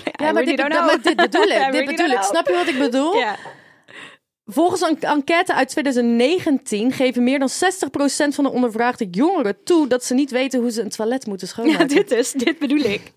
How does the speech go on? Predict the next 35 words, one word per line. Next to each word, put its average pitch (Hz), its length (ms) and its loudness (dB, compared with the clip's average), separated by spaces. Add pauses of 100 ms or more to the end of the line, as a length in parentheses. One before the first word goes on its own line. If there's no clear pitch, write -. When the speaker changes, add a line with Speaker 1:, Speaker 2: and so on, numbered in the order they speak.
(140)
Speaker 2:
<laughs> 277 280 -4
Snap 320 200 -2
je 339 80 0
wat 339 120 2
ik 277 100 -4
bedoel? 254 160 -4
Ja, 240 200 0
Speaker 1:
Ja. 247 120 4
Speaker 2:
nee, 269 240 2 (200)
toilet 302 320 0
heb 311 140 0
ik 269 60 -6
heel 285 160 0
vroeg 262 220 -2
geleerd, 240 440 0
omdat 233 300 -2
wij 226 220 0
altijd 208 200 -2
op 220 120 -8
kamp 262 220 -4
gingen 185 240 -4
vroeger. 190 440 -4
Speaker 1:
Oh, 233 60 0
ja. 175 200 0 (200)
Speaker 2:
En, 214 260 -2
eh, 208 120 -2 (100)
daar 214 140 -2
moest 233 220 -4
je 214 60 -8
dan 208 140 -6
Speaker 1:
Corvée, 330 440 2 (100)
Speaker 2:
corvée. 311 140 0
Ja, 269 100 0
Speaker 1:
ja. 392 120 0
Speaker 2:
corvée. 285 560 4